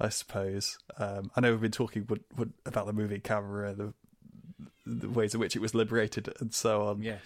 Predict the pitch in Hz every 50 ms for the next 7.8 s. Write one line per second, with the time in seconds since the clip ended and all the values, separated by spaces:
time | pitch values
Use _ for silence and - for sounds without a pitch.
0 | - - - _ - 113 113 110 107 107 110 110 107 107 - _ - - - _
1 | _ _ _ _ _ _ - _ _ _ _ - 123 117 120 123 127 127 123 117
2 | - - 117 110 107 - 117 110 120 107 101 104 104 104 - 120 120 107 123 117
3 | - - - 113 107 - 113 101 - - 123 107 - - - - - - 107 107
4 | 107 104 104 240 208 180 175 175 202 190 185 190 208 240 113 107 107 - 180 170
5 | 147 113 110 107 - 117 147 175 - - 120 110 - 135 - - - 143 127 -
6 | 156 143 - 139 139 139 143 139 135 135 127 139 139 135 135 131 135 - - 143
7 | 135 139 139 139 135 - - - - - 127 147 135 135 - -